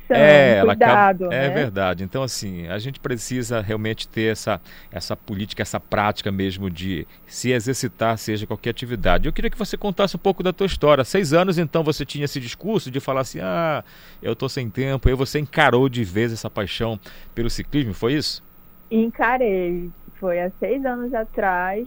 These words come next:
Speaker 2: num grupo pequeno, eu ainda fazia faculdade no interior, que na verdade eu sou, sou do interior do estado, em Capanema. E aí tinha um grupo, assim, muito pequeno, que tava começando,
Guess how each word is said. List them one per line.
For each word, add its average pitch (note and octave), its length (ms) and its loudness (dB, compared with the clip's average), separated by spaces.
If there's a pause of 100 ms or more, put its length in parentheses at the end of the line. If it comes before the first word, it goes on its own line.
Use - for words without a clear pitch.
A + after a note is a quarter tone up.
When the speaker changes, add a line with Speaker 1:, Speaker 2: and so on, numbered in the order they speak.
(120)
Speaker 2:
num G3 220 -6
grupo F#3+ 280 6
pequeno, A3+ 640 -2
eu G#3+ 100 0
ainda F#3+ 320 6
fazia F#3+ 300 4
faculdade F#3 680 0
no F3 220 -6
interior, F#3+ 520 0
que - 80 -8
na F3+ 120 2
verdade F3 420 0
eu F3 60 -10 (100)
sou, F3+ 300 0 (120)
sou F3+ 120 0
do F3+ 80 -6
interior F#3 340 0
do E3 80 -4
estado, F3 540 0
em A#3 80 -2
Capanema. F3+ 640 -4 (760)
E G3+ 140 8
aí G3+ 420 6 (140)
tinha B3+ 180 -6
um D4+ 80 -10
grupo, D4 400 0
assim, C4 220 -4
muito B3 200 -8
pequeno, C4+ 680 -6
que - 100 -18
tava A3 220 -4
começando, A#3+ 1040 -2